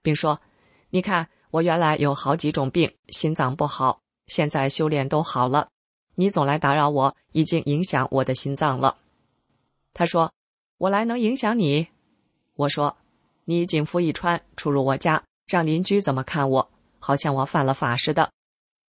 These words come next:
从那以后，骗警再也没来我家。当时我就是随口一说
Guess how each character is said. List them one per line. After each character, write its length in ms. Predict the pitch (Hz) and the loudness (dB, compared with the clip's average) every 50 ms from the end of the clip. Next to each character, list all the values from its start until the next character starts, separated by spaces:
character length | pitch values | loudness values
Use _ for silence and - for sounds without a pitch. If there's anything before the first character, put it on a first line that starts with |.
| _ _ _ _ _ _ _ _ - | _ _ _ _ _ _ _ _ -6
从 160 | - 220 233 | -2 -2 0
那 120 | 220 208 | 2 2
以 120 | 175 156 156 | 0 0 -2
后， 240 | - 170 151 139 | 0 0 0 0
骗 260 | 139 - - 156 139 135 | 0 -2 -2 -4 -2 -2
警 260 | - 139 131 131 135 | -2 -2 -4 -4 -2
再 180 | - 160 143 | -2 -2 0
也 100 | 131 127 | 0 -2
没 140 | 127 127 127 | -2 -2 -2
来 140 | 135 127 131 | -2 0 0
我 160 | 135 131 127 | 0 0 -2
家。 280 | - - 151 147 151 - _ _ _ _ _ _ _ _ _ _ _ _ _ - | 0 2 2 2 2 0 _ _ _ _ _ _ _ _ _ _ _ _ _ -4
当 160 | - 190 196 | 0 0 0
时 280 | 208 - - 139 135 - - | 2 2 2 2 0 0 0
我 100 | 143 139 | 0 0
就 120 | 135 143 | 0 0
是 120 | 143 143 139 | 0 0 0
随 180 | - 139 143 | 0 -2 -2
口 160 | - - 143 | 0 0 -2
一 140 | 131 131 139 | 0 0 0
说 300 | - - 156 156 - - | 0 2 2 2 0 -2